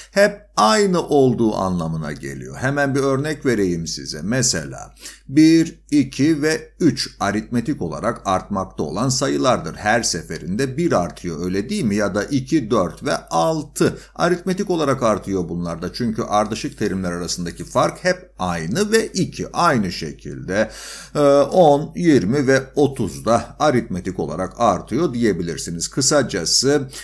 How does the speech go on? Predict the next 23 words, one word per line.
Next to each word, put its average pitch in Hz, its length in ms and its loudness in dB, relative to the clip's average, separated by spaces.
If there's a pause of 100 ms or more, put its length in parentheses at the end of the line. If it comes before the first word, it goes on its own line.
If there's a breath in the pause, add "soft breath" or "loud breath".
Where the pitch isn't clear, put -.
(140 loud breath)
A 180 240 6
açısıyla 127 720 0
B 139 200 4
açısı 117 420 0
arasındaki 101 540 -2
farkın 123 760 -4
B 135 280 4
açısı 117 500 -2
ile 101 380 -2
C 127 320 2
açısı 107 460 -2
arasındaki 92 560 -4
farka 107 540 0
eşit 143 300 0
olduğunu 101 380 0
söylüyorum. 78 560 -6
Anlaştık 131 460 -2
mı? 73 120 -12 (160)
Şimdi 120 580 -2
de 131 220 0
bu 143 160 2
bilginin 107 680 -2
bize 120 320 0